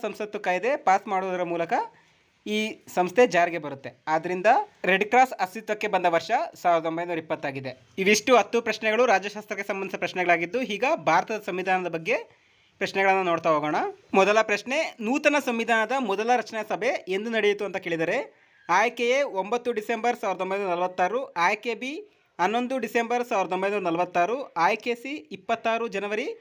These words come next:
ಸಾವಿರದ ಒಂಬೈನೂರ ನಲವತ್ತೇಳು, ಆಯ್ಕೆ ಡಿ ಇಪ್ಪತ್ತಾರು ನವೆಂಬರ್ ಸಾವಿರದ ಒಂಬೈನೂರ ನಲವತ್ತೆಂಟು. So, ನೂತನ ಸಂವಿಧಾನದ ಮೊದಲ ರಚನಾ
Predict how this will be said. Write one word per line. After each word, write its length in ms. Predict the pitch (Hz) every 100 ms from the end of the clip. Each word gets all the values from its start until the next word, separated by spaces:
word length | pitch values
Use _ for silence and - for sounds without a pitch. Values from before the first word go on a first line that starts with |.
| _ _ _ -
ಸಾವಿರದ 240 | 196 185
ಒಂಬೈನೂರ 300 | 185 202 208 190
ನಲವತ್ತೇಳು, 500 | 175 180 180 170 185 247 - 175
ಆಯ್ಕೆ 260 | 214 220 202
ಡಿ 60 | 269 - 202
ಇಪ್ಪತ್ತಾರು 480 | - 202 208 196 208
ನವೆಂಬರ್ 360 | 185 190 190 302 480
ಸಾವಿರದ 260 | - 190 170
ಒಂಬೈನೂರ 280 | 175 180 185 254
ನಲವತ್ತೆಂಟು. 520 | 190 170 165 156 131 131 - -
So, 100 | - 233 226
ನೂತನ 300 | 208 269 269 262
ಸಂವಿಧಾನದ 440 | 247 226 220 220 254 240
ಮೊದಲ 240 | 190 226 233
ರಚನಾ 220 | 226